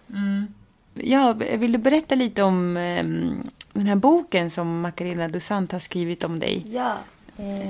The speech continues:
Speaker 2: ja, Macarena har skrivit en bok som, eh, som visar, eller berättar mycket om saker från när jag var runt tjugo där,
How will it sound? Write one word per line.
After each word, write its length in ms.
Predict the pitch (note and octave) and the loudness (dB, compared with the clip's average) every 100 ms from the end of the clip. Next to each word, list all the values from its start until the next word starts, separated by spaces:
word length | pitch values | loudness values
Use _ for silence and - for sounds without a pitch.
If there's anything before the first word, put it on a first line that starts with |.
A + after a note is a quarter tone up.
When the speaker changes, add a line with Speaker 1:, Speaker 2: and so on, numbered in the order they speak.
| F#3+ | -10
Speaker 2:
ja, 280 | F#3 - G3 | -14 -16 -12
Macarena 540 | G#3 G#3 A3+ A#3 B3 | -10 -8 -4 -2 0
har 80 | B3 | -2
skrivit 360 | A#3 G#3 F#3+ F#3 | -4 -6 -4 -4
en 140 | F#3+ | 0
bok 400 | A3+ C4 C4+ - - _ _ _ _ _ | 2 2 0 -12 -20 _ _ _ _ _
som, 360 | - F#3+ F3+ F3+ | -10 -8 -6 -6
eh, 240 | E3+ E3+ - _ _ - - _ _ _ - | -8 -8 -12 _ _ -20 -20 _ _ _ -8
som 580 | G3 F#3 F3+ F3 F3 F3 | -6 -4 -8 -10 -10 -6
visar, 440 | G3+ G3 - F3 | -6 -4 -6 -4
eller 300 | - G3 F3+ F3 - | -2 0 -2 -4 -4
berättar 380 | F#3+ F#3 - | -4 -4 -4
mycket 560 | F#3 F3+ - - F3 D#3+ | -6 -6 -10 -6 -4 -4
om 600 | D#3+ E3+ E3+ E3+ - - G3 | -2 -2 -4 -8 -14 -16 -10
saker 320 | - F#3+ F#3+ | -4 -4 -6
från 280 | - F#3+ F3+ | -6 -4 -4
när 80 | F3 E3+ | -2 -2
jag 80 | |
var 220 | F3 F3+ F3+ - - _ - _ _ _ _ _ _ - | 0 -2 -4 -10 -20 _ -20 _ _ _ _ _ _ -10
runt 420 | G#3+ G#3 F#3 - | -6 -6 -8 -14
tjugo 520 | - - F#3+ E3 D#3+ - | -6 0 2 0 -6 -8
där, 220 | - | -8